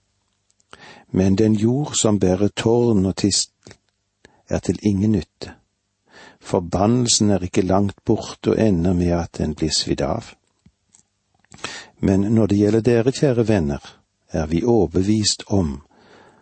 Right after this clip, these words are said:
at det står bedre til, og at dere er på frelsens vei, selv om vi taler som vi gjør.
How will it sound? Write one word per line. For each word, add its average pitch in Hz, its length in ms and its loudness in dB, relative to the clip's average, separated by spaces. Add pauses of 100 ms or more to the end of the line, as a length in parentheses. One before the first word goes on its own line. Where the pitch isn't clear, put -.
(280)
at - 320 -12
det 87 120 2
står - 180 0
bedre 87 420 -2
til, 92 380 -2
og 80 120 0
at - 160 -8
dere 78 360 0
er 78 160 -4
på - 160 -4
frelsens - 800 0
vei, 69 180 -6 (1120)
selv 113 460 0 (300)
om 92 180 -2
vi 90 100 0
taler 80 480 -2 (320)
som - 260 -6
vi 69 200 -10
gjør. - 160 -10